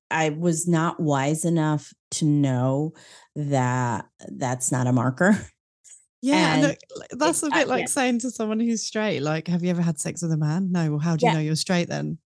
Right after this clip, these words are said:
Speaker 2: "Oh, yeah,
Speaker 1: You're
Speaker 2: no, you're right.
Speaker 1: perfect,
Speaker 2: Okay,
Speaker 1: Rachel.
Speaker 2: right."
Speaker 1: That's exactly one of the examples I always use.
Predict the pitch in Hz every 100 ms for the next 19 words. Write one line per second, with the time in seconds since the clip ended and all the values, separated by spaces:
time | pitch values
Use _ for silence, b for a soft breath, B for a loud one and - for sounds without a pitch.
0 | - 190 208 202 415 - - - - 277
1 | 220 190 196 196 180 269 277 - 392 294
2 | 277 254 269 320 294 277 277 240 220 202
3 | 196 208 220 220 185 180 165 160 165 156
4 | 156 208 269 220 143 -